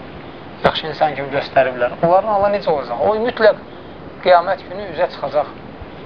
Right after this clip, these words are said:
Qiyamət günü üzə çıxa-, çıxmaqdan, çıxmamışdan əvvəl bu dünyada, bu gün bu haqda fikirləşmək lazımdır ki, nə edirəmsə, açıq-aşkar edim.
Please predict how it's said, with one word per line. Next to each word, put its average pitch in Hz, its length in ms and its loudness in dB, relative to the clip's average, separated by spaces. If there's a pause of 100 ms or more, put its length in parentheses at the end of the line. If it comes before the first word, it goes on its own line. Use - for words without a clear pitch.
(1600)
Qiyamət 190 380 6
günü 202 200 -6
üzə 190 140 2
çıxa-, 180 320 2
çıxmaqdan, 180 600 4 (100)
çıxmamışdan 190 720 2
əvvəl 190 560 4 (360)
bu 190 180 -6 (120)
dünyada, 165 680 2
bu 147 140 -10
gün 135 180 -8 (640)
bu 170 140 6
haqda 156 260 2
fikirləşmək 147 560 -6
lazımdır 139 360 2
ki, - 180 -14
nə 196 160 4
edirəmsə, 202 460 2 (1000)
açıq-aşkar 175 800 2
edim. 123 200 -10